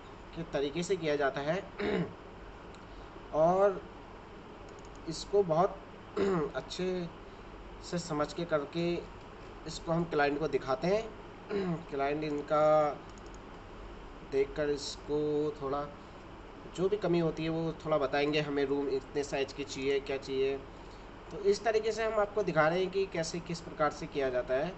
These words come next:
और <clears throat> ये हमारी विंडो इसमें सेवन है और इसमें हम दिखाते हैं आपको प्लान कैसे क्या है। तो आज मैं ये दिखाना चाह रहा हूँ आपको।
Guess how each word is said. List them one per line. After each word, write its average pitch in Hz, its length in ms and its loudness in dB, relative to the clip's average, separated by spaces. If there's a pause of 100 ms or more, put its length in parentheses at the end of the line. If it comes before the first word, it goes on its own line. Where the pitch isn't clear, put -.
(720)
और 160 500 4
<clears throat> - 100 -4
ये 180 420 2
हमारी 160 280 4
विंडो 151 420 2 (1600)
इसमें 151 260 -4
सेवन 143 440 0
है 156 280 0
और 147 280 0
इसमें 143 300 -6
हम 135 160 -2
दिखाते 127 380 -2
हैं 143 80 2
आपको 160 380 -2 (1160)
प्लान 135 380 4
कैसे 135 280 -4
क्या 127 200 -2
है। 113 180 -6 (960)
तो 139 180 -4
आज 139 260 2
मैं 151 240 -2
ये 139 200 2
दिखाना 135 400 -2
चाह 127 260 0
रहा 135 120 2
हूँ 139 160 0
आपको। 135 340 0